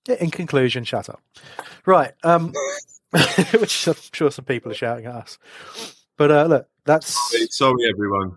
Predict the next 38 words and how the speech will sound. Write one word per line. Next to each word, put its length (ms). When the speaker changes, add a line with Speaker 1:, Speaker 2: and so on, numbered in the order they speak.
Speaker 2:
We, 260
we 140
can 140
be 120
angry 240
too, 320
but 120
we're 120
paid 300
a 60
lot 200
less. 340
Speaker 1:
Yeah. 420
I 40
mean, 220
when 100
you 60
say 240
a 60
lot 180
less, 540
it's, 220
it's 100
effectively 460
negative 580
is 200
really 280
what 120
it 120
is, 200
Speaker 2:
<laughs> 100
Speaker 1:
you 80
know. 220
Um, 440
but 100
there 180
you 120
are. 160